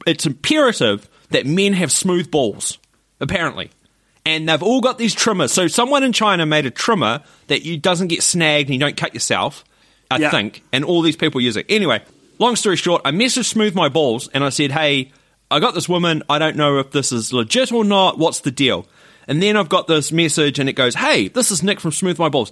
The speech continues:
Speaker 1: Now, some of the words in here are broken. So I don't know if this is A I or crazy Asian. Um, "Right now, we are looking for some people to promote and review our trimmer for balls and body.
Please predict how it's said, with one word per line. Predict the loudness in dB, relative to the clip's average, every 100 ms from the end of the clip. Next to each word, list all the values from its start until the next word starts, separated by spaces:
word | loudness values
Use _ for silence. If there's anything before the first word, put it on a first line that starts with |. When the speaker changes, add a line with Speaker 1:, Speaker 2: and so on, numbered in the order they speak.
| -4
Speaker 1:
Now, | -4
some | 0 0
of | 2
the | 2
words | 2 0 0
in | 0
here | 2 0 0
are | 0 0 -2
broken. | 0 0 0 -2 -6 -10 _
So | -2 0
I |
don't | 2 0
know |
if | 0
this | -2 -2
is | -6 -4
A | -2 0
I | 0 2
or | -2
crazy | 0 0 2 0
Asian. | 0 -4 -16 -20 -2
Um, | 2 2 0 -4 _ 0
"Right | 0 2
now, | 0
we | 2 2
are |
looking | 2 -2
for | -2
some | -2 0
people | 0 0
to | -2
promote | -2 2 0 0
and | 0
review | 0 2 2
our | 2 0
trimmer | -2 2 0
for | 0 -2
balls | 0 2 2 2
and | -2
body. | 2 0 0